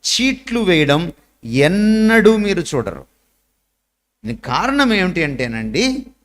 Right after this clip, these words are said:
ఆత్మదేవుడు మనలోకి వచ్చిన తర్వాత మనకు ఆ ఒక అంకులో ఒక ఆంటీ వచ్చి, "దేవుడు నాకు ఇలా చెప్పాడని" మనకు చెప్పక్కర్లేదు. <laughs>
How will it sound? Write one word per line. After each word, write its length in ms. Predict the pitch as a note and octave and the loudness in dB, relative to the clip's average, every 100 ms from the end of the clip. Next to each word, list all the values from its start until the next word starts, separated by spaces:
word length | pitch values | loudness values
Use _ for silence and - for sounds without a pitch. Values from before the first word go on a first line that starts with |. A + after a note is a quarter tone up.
| _ _ _ _ _ - | _ _ _ _ _ -6
ఆత్మదేవుడు 600 | G#2+ D3+ - A3+ A3 G3+ | 0 0 0 0 2 2
మనలోకి 480 | D#3+ D3 G3 G#3+ G#3+ | 0 -2 0 -2 -2
వచ్చిన 280 | C#3+ - D#3 | -4 -4 -4
తర్వాత 640 | B2+ G2+ F#2+ G#2 C3+ D3 - _ _ _ - | -4 -4 -6 -2 -2 -2 -10 _ _ _ -8
మనకు 220 | B2+ C3+ | -6 -2
ఆ 80 | C#3 | 0
ఒక 160 | C3+ C3+ | 0 0
అంకులో 460 | D3 D#3 F3 E3 | 0 -2 0 2
ఒక 120 | D3+ C#3 | 0 -2
ఆంటీ 340 | C#3+ D3 C#3+ | -2 -2 -2
వచ్చి, 580 | B2 A2+ - A#2+ B2+ A2+ _ _ A#2 | -4 -4 -4 -2 -4 -8 _ _ -2
"దేవుడు 300 | C3+ E3+ E3+ | 0 2 0
నాకు 240 | D3 C3 | -2 -2
ఇలా 120 | C3+ | -2
చెప్పాడని" 540 | C3 B2+ - D#3 D3+ C#3+ | -2 -4 -2 0 0 -2
మనకు 260 | B2 A2+ | -4 -4
చెప్పక్కర్లేదు. 920 | A2+ - A2+ G2 D#2+ D2 _ _ - | -4 -4 -6 -8 -10 -14 _ _ -14
<laughs> 60 | A2 | -14